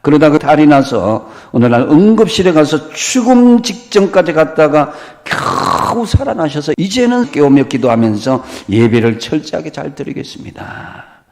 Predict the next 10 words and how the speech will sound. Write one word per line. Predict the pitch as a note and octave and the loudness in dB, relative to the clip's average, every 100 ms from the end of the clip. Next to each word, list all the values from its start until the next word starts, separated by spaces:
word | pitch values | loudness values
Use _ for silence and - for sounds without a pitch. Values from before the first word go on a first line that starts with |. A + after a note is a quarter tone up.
| - - - - - - - | -20 -20 -20 -20 -20 -16 -10
이렇게 | D3 F3 F3+ | -2 -2 -2
말씀하시더라고요. | F#3 G#2 D3 B2 G2 - A#2 F2 D2+ B1 - _ _ _ _ | -6 -8 -6 -6 -6 -10 -12 -12 -14 -20 -20 _ _ _ _
우리 | C3+ C3 C3 | 0 2 4
자신들에게 | B2 C#3 C3 B2+ B2+ B2+ | 2 4 4 4 4 4
있는 | B2+ A#2 | 4 4
문제, | A2+ B2 C3+ C3 C3 C3+ C3+ - - - | 4 6 6 6 4 2 0 -8 -20 -12
내게 | A2+ B2+ C3+ | -2 2 2
있는 | C3+ C#3 C3+ | 4 2 2
아픔과 | C#3 E2+ - - C3+ B2+ C3 B2+ B2+ B2+ | -2 -10 -10 -4 2 4 6 4 2 2
가시는 | G#2+ A2 C3 A2+ E3+ F#2 | -2 -4 0 0 0 -2